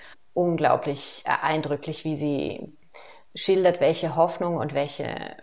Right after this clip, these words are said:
Schwierigkeiten damit einhergehen, wie nur schon allein körperlich fordernd das war. Also My Antonia ist, ist so ein Roman, den ich ganz großartig finde, oder auch The Song of the Lark. Und ein etwas vielleicht ungewöhnlicherer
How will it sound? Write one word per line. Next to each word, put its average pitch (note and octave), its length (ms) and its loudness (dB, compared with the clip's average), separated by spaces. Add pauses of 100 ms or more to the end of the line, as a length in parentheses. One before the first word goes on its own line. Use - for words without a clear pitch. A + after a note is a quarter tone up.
(100)
Schwierigkeiten F3 960 2
damit - 300 -8
einhergehen, - 720 -10
wie - 360 -10 (440)
nur F#3+ 220 0
schon F#3 200 0
allein C#3 420 -2
körperlich F3+ 680 0
fordernd C3+ 640 0 (360)
das D#3 260 -4
war. B2 300 0
Also - 180 -4
My D3+ 260 0
Antonia - 880 -2
ist, - 300 -14
ist - 220 -12
so C#3+ 60 -6
ein D3 140 -6
Roman, C3+ 360 -8
den - 140 -12
ich - 140 -16
ganz C#3 260 -12
großartig - 680 -6
finde, - 720 -4
oder C3+ 340 -2
auch - 160 -6
The C#3 80 -6
Song D3 340 -6
of - 140 -8
the D3 100 -4
Lark. - 480 -6 (640)
Und A3+ 120 4
ein G3+ 140 6
etwas G3+ 540 4
vielleicht E3+ 340 2
ungewöhnlicherer C#4+ 1160 4